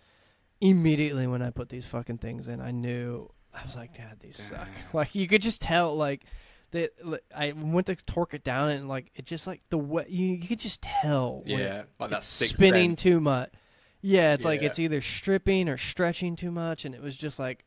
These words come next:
Speaker 1: "Oh, this doesn't feel good."
Speaker 2: <laughs>
Speaker 1: I got them all, like, torqued to spec. Everything was good. Car fired right up. And immediately the head was just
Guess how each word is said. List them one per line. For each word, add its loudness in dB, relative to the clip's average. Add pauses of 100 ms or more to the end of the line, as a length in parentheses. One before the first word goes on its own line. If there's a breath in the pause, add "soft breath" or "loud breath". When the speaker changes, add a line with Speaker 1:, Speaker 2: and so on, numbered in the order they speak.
Speaker 1:
"Oh, -10
this -10
doesn't -4
feel -6
good." -6
Speaker 2:
<laughs> -14
Speaker 1:
I -8
got 6
them 0
all, 2
like, -4
torqued -2
to -8
spec. -10 (420)
Everything -2
was -4
good. -6 (320)
Car -2
fired -4 (140)
right -4
up. -10 (840)
And -6 (560)
immediately 2
the -6
head -4
was -8
just -10